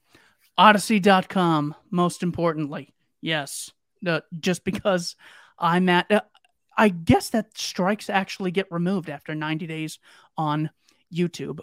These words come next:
But, um, I had had a video that was on private. It was a discussion with James Perloff on covid and lockdowns and their effectiveness. And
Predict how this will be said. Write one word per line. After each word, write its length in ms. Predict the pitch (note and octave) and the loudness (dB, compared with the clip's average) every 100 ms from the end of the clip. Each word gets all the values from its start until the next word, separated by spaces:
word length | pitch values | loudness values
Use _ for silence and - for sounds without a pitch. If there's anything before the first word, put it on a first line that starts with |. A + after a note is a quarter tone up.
| - | -10
But, 340 | E3 E3+ - | 0 0 2
um, 340 | D#3+ D3+ D3 D3+ _ _ | -2 0 -2 -6 _ _
I 120 | F3+ | 0
had 100 | A3+ | 0
had 260 | G#3 G3 F3+ | 2 0 0
a 160 | F3 E3+ | -2 -4
video 460 | E3 F#3 F#3 E3 | -2 0 2 2
that 160 | D#3+ E3+ | 0 -2
was 120 | F3 | -2
on 180 | D#3+ D3 | -4 -4
private. 720 | - - D#3+ G3 E3+ - - _ _ _ | -6 -8 -2 -2 -2 -10 -20 _ _ _
It 60 | - | -6
was 160 | E3 D#3+ | -4 -4
a 80 | |
discussion 480 | D#3 D3 - E3+ F#3 | -4 -6 -6 -6 -4
with 160 | D#3 - | -6 -6
James 320 | E3 E3 D#3 | -4 -4 -6
Perloff 640 | - E3 D#3 A#2+ C#3 - _ _ _ _ - | -8 -8 -8 -10 -16 -20 _ _ _ _ -2
on 480 | D#3+ D3 D3 D3 - _ - | 2 2 0 -6 -10 _ -6
covid 500 | F3 E3 D#3+ D3+ - | -2 -2 -2 -6 -8
and 260 | E3 D#3 D3 | -4 -2 -2
lockdowns 640 | D#3 D#3 - E3 D3 D3+ | -6 -8 -6 -4 -2 -4
and 120 | D#3+ | -6
their 140 | D#3+ C#3+ | -6 -8
effectiveness. 680 | - D#3+ - D3 C#3+ - - _ _ _ _ - | -8 -8 -8 -8 -10 -10 -16 _ _ _ _ -2
And 400 | G3+ G3+ F#3+ | 0 2 0